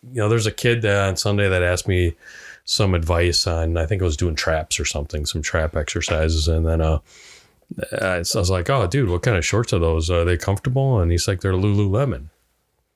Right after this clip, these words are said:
So I was like, I always stayed away from Lululemon because I always thought, "Well, they just make, you know, women's clothing."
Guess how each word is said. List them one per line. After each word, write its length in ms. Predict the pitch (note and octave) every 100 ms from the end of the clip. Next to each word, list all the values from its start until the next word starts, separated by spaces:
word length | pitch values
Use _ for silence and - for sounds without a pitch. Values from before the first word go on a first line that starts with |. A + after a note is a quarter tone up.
| _ _
So 140 | - F#2+
I 20 |
was 60 | E2+
like, 140 | F2+
I 40 | G#2
always 200 | A#2 G2+
stayed 200 | A2+ G2+
away 160 | F#2+
from 160 | F#2 E2+
Lululemon 480 | F2 E2+ A2+ G2 F#2
because 260 | E2+ F2
I 60 | E2+
always 200 | D#2+ D#2+
thought, 320 | F2+ D#2 E2+
"Well, 400 | E2+ D#2+ D#2 D2+
they 140 | D#2 E2
just 220 | - F#2
make, 180 | D#2 D2 - -
you 100 | F#2
know, 100 | C#2+
women's 380 | D#2 G#2 E2 -
clothing." 400 | E2 C#2+ C2+